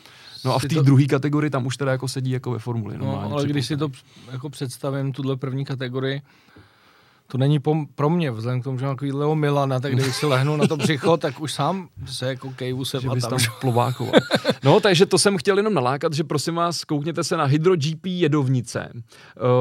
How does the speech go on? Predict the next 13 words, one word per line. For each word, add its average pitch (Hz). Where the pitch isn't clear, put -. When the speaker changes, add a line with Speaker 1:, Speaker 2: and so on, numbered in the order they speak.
Speaker 1:
je 139
to, 165
tuším, 165
někde 160
u -
Brna 139
a -
jede 135
se 156
to 151
tenhle 151
ten 170
víkend 120